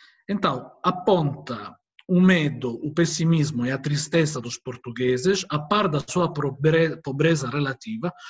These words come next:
como fatores explicativos para a disciplina no cumprimento do isolamento social.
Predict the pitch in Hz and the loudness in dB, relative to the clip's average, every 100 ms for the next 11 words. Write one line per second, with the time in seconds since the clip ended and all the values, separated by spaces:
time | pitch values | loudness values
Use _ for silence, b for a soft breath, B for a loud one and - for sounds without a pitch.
0 | B - 196 - 220 - 202 147 131 - | B 0 2 4 0 2 2 2 0 0
1 | 202 196 175 151 143 131 131 165 180 - | -2 0 -4 -2 -4 -4 -2 0 0 -4
2 | b b b _ - 185 160 175 190 220 | b b b _ 0 2 2 0 0 -2
3 | - 226 240 196 151 175 175 185 196 185 | 2 4 6 4 4 2 4 4 4 2
4 | 160 156 156 156 165 151 - 123 - - | 0 0 2 2 2 -2 -8 -10 -10 -14